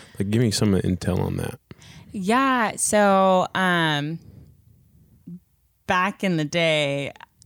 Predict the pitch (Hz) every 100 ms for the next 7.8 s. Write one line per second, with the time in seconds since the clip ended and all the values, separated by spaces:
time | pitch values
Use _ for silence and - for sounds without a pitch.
0 | _ - 214 202 156 156 147 139 135 -
1 | 139 131 160 165 160 165 175 180 180 185
2 | - 160 151 139 135 151 170 160 147 147
3 | - 147 143 143 - 156 147 156 143 135
4 | 127 120 135 127 - - - - - -
5 | _ 156 147 143 170 156 165 170 180 151
6 | 156 165 _ _ - _ 160 160 156 165
7 | 170 165 - - - - _ _